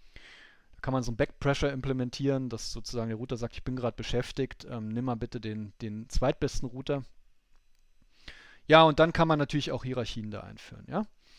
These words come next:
Ähm, aber im Wesentlichen basiert's auf den Mechanismen, die Sie schon geke-, kennengelernt haben. Also... Ähm, ja, kürzester Pfad, ähm, wird über einen Graphen berechnet. Ja, und hier machen wir's über Linkstate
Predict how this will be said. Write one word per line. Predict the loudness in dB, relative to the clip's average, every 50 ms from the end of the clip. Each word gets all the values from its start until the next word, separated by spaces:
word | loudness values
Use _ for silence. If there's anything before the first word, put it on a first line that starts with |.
| -20 -18 -18 -18 -20 -20 -20 -20 _ 0
Ähm, | 4 6 6 6 4 0 -2
aber | -2 4 4 6
im | 6 6
Wesentlichen | 4 2 2 2 0 0 0 0 0 0 -2 -4 -4 -6 -8 -12 -16
basiert's | -8 2 4 4 4 4 2 2 2 2 0 4 6 8 8 6 4 -4 -10 -18 -18 -6 2
auf | 2 2 2 2
den | 2 2 2 2 2 0 0
Mechanismen, | 0 2 2 2 2 2 -2 -2 -4 -6 -6
die | -6 -6
Sie | -8 -8
schon | -6 -4 -4 -4
geke-, | -4 -4 -4 -4 -4 -4 -10 -16 -4
kennengelernt | 0 0 0 2 0 0 0 0 -2 -2 -2
haben. | 0 0 0 0 -2 -6 -8
Also... | -8 -8 -4 -2 0 2 2 2 0 -2 -4 -6
Ähm, | -6 -6 -6 -6 -8 -10 -12 -16 _ _ _ -20 -20 -20 -20 -20 -20 -20 _ _ 0
ja, | 2 2 2
kürzester | 2 2 2 2 4 4 2 0 4 2 2
Pfad, | 2 4 2 4 4 4 2 2 0 -4 -8 -10 -10 -12 -18 _ _ _ _ _ -8
ähm, | -4 -4 -4 -4 -4 -8 -8 -10 -12 -16 _
wird | -14 -4 0 0 0 0 0
über | -2 0 0
einen | 0 0 -2
Graphen | -2 0 0 0 0 -2 -6 -8
berechnet. | -6 -6 -6 -6 -4 -6 -8 -10 -12 -16 -16 -18 -20 -20 -20 _ _ -12
Ja, | -6 -4 -4
und | -4 -4 -8 -10 -12 -14 -18 -18 -20 -20 -20 -20 -20 -20 -20 _ -12
hier | 0 2 4 8
machen | 8 6 6 6 2
wir's | 2 2 0
über | 0 -2 -2
Linkstate | -2 -2 -2 -2 -4 -2 0 0 0 0 -2 -6 -16